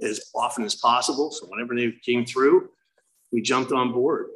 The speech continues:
But I, you hear the expression, "I had a hole in my gut and the wind was blowing through." And I remember calling my dad. I said, "Dad, I can't do this anymore.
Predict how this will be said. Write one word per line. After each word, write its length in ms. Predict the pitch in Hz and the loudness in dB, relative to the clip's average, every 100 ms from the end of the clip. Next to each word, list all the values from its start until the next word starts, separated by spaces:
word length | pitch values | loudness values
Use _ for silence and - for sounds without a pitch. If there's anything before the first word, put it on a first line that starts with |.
| - _ _ _ _ _ _ _ _ _ - _ _ _ _ - | -20 _ _ _ _ _ _ _ _ _ -20 _ _ _ _ -2
But 120 | 135 | 4
I, 320 | 139 139 - | 4 2 -8
you 180 | 147 147 | -4 2
hear 200 | 160 190 | 6 8
the 120 | 180 | 8
expression, 560 | 147 - 151 156 151 139 | 4 -2 -2 -2 -2 -6
"I 80 | 123 | -4
had 180 | 143 | -4
a 60 | 127 | -4
hole 420 | - 143 139 135 | -6 -2 0 0
in 80 | 123 | -2
my 100 | 110 | -8
gut 280 | 104 113 113 _ | -10 -12 -14 _
and 20 | |
the 80 | _ | _
wind 220 | 123 127 | -8 -8
was 100 | 107 - | -12 -14
blowing 320 | 113 107 104 104 - | -14 -12 -14 -18 -14
through." 280 | 113 101 87 _ _ _ _ _ _ _ _ _ _ _ _ - | -10 -8 -10 _ _ _ _ _ _ _ _ _ _ _ _ -8
And 140 | 131 | -4
I 140 | 131 139 | 0 2
remember 280 | 143 147 135 | 2 2 0
calling 380 | 135 139 143 | 0 0 2
my 100 | 123 | 2
dad. 300 | 117 123 147 | 0 0 0
I 60 | 123 | -2
said, 180 | 120 104 | -4 -6
"Dad, 160 | 123 | -6
I 40 | 135 | -6
can't 300 | - 135 - | -6 -8 -4
do 160 | 113 | -4
this 160 | 123 113 | -2 -4
anymore. 520 | 110 107 107 113 113 | -6 -6 -6 -6 -10